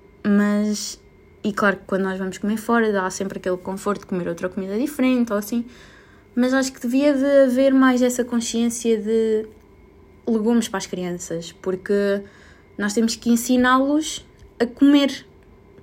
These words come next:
Se até nós muitas vezes não sabemos em adultos como é que havemos de comer, ou o que é que havemos de comer, ou a forma correta de nos alimentarmos, como é que,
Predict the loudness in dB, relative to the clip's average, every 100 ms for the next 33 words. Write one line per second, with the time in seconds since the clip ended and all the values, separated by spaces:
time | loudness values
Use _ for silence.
0 | -14 -6 0 4 6 6 6 4 4 4
1 | 2 0 -2 -2 -2 -2 -4 -10 -20 -20
2 | -8 -2 -2 -2 -2 0 0 -2 -6 -8
3 | -4 -2 0 0 2 0 -2 -2 0 0
4 | 0 -2 -2 0 0 -2 -4 -2 0 0
5 | -2 0 0 0 0 2 2 2 0 0
6 | 0 0 -2 -4 -2 0 0 0 -2 -2
7 | -6 -6 -6 -6 -12 -20 -20 -20 -20 -20
8 | -20 -8 2 2 2 -2 -12